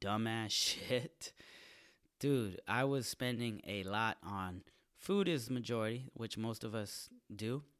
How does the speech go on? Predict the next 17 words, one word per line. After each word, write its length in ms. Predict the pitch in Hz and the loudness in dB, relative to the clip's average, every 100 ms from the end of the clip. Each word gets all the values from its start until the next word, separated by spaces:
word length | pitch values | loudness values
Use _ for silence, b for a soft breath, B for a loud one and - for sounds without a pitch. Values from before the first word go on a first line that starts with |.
| _ _ _ - | _ _ _ -10
because 320 | 104 113 95 | -6 -6 -6
food 260 | - 123 | -4 -2
is 160 | 117 104 | -2 -2
incredible. 800 | - 98 - 107 110 113 127 135 | -4 -6 -2 -2 0 -2 -4 -6
I 60 | - | -10
think 180 | - 104 | -8 -6
it's, 160 | 104 101 | -4 -4
like, 160 | 95 | -6
the 80 | 98 | -8
second 380 | - 98 - 98 | -6 -6 -4 -4
best 240 | 98 - | -6 -8
thing 320 | - 101 101 95 b b b b b b b - | -6 -4 -4 -6 b b b b b b b -6
next 300 | 98 101 - | -6 -6 -8
to 260 | - 92 85 - _ _ - | -6 -6 -8 -14 _ _ -14
sex 560 | - - 95 104 - | -8 -4 -4 -4 -8
and 220 | - 87 | -8 -6
love. 460 | 82 87 101 113 - | -4 -2 -2 -4 -14